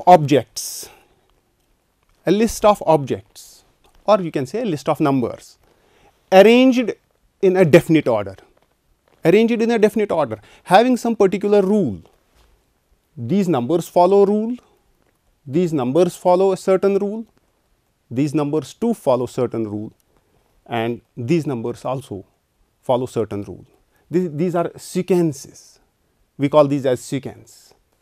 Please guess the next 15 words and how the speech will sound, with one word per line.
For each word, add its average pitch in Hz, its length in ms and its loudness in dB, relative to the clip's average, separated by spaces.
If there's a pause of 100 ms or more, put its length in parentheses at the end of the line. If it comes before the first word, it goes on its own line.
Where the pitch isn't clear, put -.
(220)
Every 262 260 4
sequence 233 440 0
has 196 440 2 (1500)
numbers, 143 720 -2 (100)
and 170 220 0 (160)
each 220 360 -2
number 139 500 0 (960)
is 175 200 4
called 123 500 0 (460)
term. 165 380 4 (2750)
Each 202 380 0
number 170 480 4
is 143 180 -4
called 151 340 4
a 117 120 0